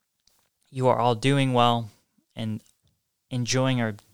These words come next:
deep and intimate relationship with Jesus Christ and are being refreshed daily in the Spirit. And if not, that's okay too.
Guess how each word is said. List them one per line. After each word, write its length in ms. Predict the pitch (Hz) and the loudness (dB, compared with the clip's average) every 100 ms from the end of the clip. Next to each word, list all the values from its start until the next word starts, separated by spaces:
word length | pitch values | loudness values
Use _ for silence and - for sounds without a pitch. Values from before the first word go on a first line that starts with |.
| _ _ | _ _
deep 280 | - 127 - | -8 -8 -4
and 120 | 117 - | -4 -2
intimate 360 | 123 123 120 | -4 -2 -2
relationship 600 | 117 117 117 120 - 117 | -2 -2 -2 -2 -6 -6
with 80 | 107 | -6
Jesus 280 | 113 107 110 | -4 -2 -4
Christ 560 | - 110 104 104 - - _ - | -4 -4 -2 0 -2 -4 _ -10
and 260 | 110 104 | -6 -6
are 280 | 104 101 101 _ | -6 -8 -10 _
being 240 | 127 120 | -4 -2
refreshed 640 | 117 110 - 117 110 - - | -2 -4 -2 -2 0 -4 -4
daily 340 | 110 107 107 | -4 -4 -4
in 80 | 104 | -2
the 60 | |
Spirit. 560 | 104 - 107 107 107 - _ _ _ _ _ _ _ _ - | -2 -2 -2 -2 -2 -6 _ _ _ _ _ _ _ _ -10
And 400 | 110 104 101 - _ _ _ _ _ - | -6 -6 -6 -10 _ _ _ _ _ -8
if 220 | 131 - | -6 0
not, 340 | 120 131 - _ _ _ _ _ _ _ _ _ - | 2 2 -2 _ _ _ _ _ _ _ _ _ -4
that's 240 | 127 - | -4 -2
okay 300 | 123 - 123 | -6 -2 -2
too. 380 | - 123 120 113 | 0 0 0 -2